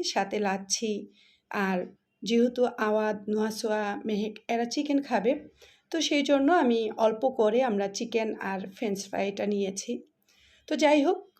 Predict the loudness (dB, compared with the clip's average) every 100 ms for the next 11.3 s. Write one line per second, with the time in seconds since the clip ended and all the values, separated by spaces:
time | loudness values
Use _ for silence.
0 | _ -2 0 0 -2 -4 0 2 2 0
1 | 2 0 0 -2 0 -2 0 2 2 0
2 | -4 -2 -4 -4 -4 -2 -2 -4 -8 -4
3 | -6 -2 -4 -4 -2 -2 -2 -4 -2 0
4 | 2 0 -2 -4 0 0 0 -2 -4 -6
5 | -6 -2 -2 -4 -8 -20 -8 -4 -2 -4
6 | -12 _ -20 -14 -6 0 0 0 -2 0
7 | 0 -2 -4 -8 -8 _ _ _ _ -20
8 | _ -6 2 2 2 0 0 0 4 6
9 | 6 4 2 0 0 -2 -2 -2 -4 -2
10 | -2 -2 -2 0 2 2 2 -2 0 0
11 | 0 -4